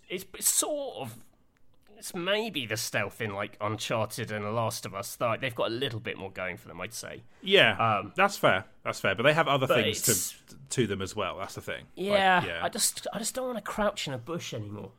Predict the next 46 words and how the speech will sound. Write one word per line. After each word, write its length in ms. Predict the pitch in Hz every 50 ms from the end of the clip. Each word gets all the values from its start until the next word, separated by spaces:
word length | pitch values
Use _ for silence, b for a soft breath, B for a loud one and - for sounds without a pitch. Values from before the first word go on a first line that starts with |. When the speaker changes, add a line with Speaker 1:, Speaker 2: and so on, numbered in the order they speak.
| _ _
Speaker 1:
you 160 | - 113 110
know? 160 | 120 139 160 160 - _ _ -
Speaker 2:
Yeah, 280 | - 180 214 220 220 208
it's, 220 | 196 208 202 -
it's 160 | 226 226 - 269
almost 180 | 294 285 269 285
like 120 | - -
a, 100 | - - 214
is 100 | 208 -
it 60 | 277
almost 260 | 269 262 254 233 -
like 140 | 226 214 -
a 40 | -
third, 280 | - - 190 185 175 - -
oh 80 | - 208 233
no, 180 | 254 254 240 202
I 80 | -
would 140 | 196 233 226
say 180 | - 226 208 180 -
it's 180 | - 175 143 -
not 120 | - -
a 20 | -
third-person 560 | - - 156 127 - - 113 95 - - 98
stealth 240 | - - 90 87 -
problem, 220 | - - 87 104 -
'cause 160 | 123 110 127
Metal 160 | 175 120 120
Gear 480 | 117 - 185 190 127 87 78 80 98 - -
is 100 | - 104
a 40 | 101
stealth 340 | - - 107 92 95 - -
game. 200 | - 98 98 123
Like, 160 | 131 143 127
Metal 160 | 151 175 151 143
Gear 100 | 143 135
Solid 180 | - 127 113 -
Five 340 | - 143 123 95 90 90
is 100 | 95 95
a 40 | 107 98
very 240 | 123 123 113 104
sophisticated 760 | - - 104 - 107 - - - - - 95 78 85 87 - - - - _
stealth 360 | - - - 110 92 90 -
experience. 640 | - - - - 123 151 165 175 175 156 120 117 -
Speaker 1:
Yeah. 40 | 120
Speaker 2:
And, 60 | 120
like, 260 | 123 127 123 117